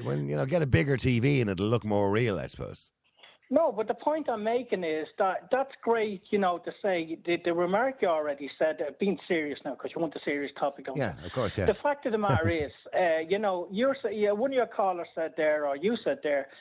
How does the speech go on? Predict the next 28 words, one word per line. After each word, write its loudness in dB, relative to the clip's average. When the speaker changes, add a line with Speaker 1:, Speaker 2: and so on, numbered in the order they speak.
Speaker 2:
that, 0
you -2
know, 4
you -4
can 0
watch 0
all 2
these -2
animals 0
on 0
the -6
T 2
V 2
and -2
the, -2
the 0
national -2
wild 0
channels -2
and -6
Speaker 1:
Yeah, 0
Speaker 2:
all 4
that 0
stuff. 4
Speaker 1:
geographical, 0
yeah, 4
Speaker 2:
But 4
Speaker 1:
yeah. 0